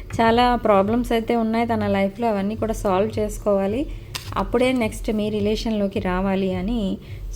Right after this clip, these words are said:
చూస్తున్నారు. But at the same time, ఎవరైనా మీ పర్సన్‌ని అప్రోచ్ అయితే regarding relationship, ఆ, మీ పర్సన్ యాక్సెప్ట్ చేసే స్టేజ్లో అయితే లేరు. మీ పర్సన్ only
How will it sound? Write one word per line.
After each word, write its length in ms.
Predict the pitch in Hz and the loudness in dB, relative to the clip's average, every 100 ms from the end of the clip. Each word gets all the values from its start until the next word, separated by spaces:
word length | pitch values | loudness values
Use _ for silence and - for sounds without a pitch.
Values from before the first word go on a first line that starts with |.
| 208 | -2
చూస్తున్నారు. 580 | 202 - 208 180 220 311 - - - | -2 -2 -2 0 0 -2 -6 -12 0
But 120 | 214 | 2
at 200 | 226 226 | 4 4
the 120 | 254 294 285 | 4 4 6
same 240 | 254 269 | 6 4
time, 420 | 254 226 214 262 302 - - - - - | 2 2 2 0 -2 -6 -14 -12 -6 0
ఎవరైనా 600 | 220 233 262 285 294 269 - - 226 | 4 4 6 6 6 4 -2 -6 -2
మీ 120 | 240 | 0
పర్సన్‌ని 600 | 240 233 226 254 247 226 | 2 2 2 0 2 0
అప్రోచ్ 400 | 240 240 240 233 | 2 0 2 2
అయితే 560 | 208 202 240 185 165 - - - | 2 2 2 2 0 -4 -6 -2
regarding 500 | 190 202 208 208 202 196 | 0 2 0 0 0 0
relationship, 600 | 208 220 - 196 - 240 - - - - - - | 0 -2 -2 -2 -2 -4 -6 -12 -10 -10 -10 -4
ఆ, 340 | 196 196 196 196 208 | -2 0 2 0 0
మీ 120 | 220 | 0
పర్సన్ 380 | 226 226 254 220 | 2 2 2 0
యాక్సెప్ట్ 460 | 190 - 240 - | 0 -2 -6 -2
చేసే 240 | 220 - 220 | -2 -2 -4
స్టేజ్లో 440 | - 214 202 202 | -2 -2 0 0
అయితే 280 | 190 190 214 | 0 0 -2
లేరు. 360 | 196 190 190 - - - - - - - - - - - - - - - | 0 0 -2 -6 -10 -14 -14 -12 -10 -10 -12 -16 -14 -10 -10 -10 -10 -4
మీ 180 | 220 226 | -2 2
పర్సన్ 360 | 233 233 262 | 2 2 2
only 420 | 233 240 262 269 | 2 2 2 2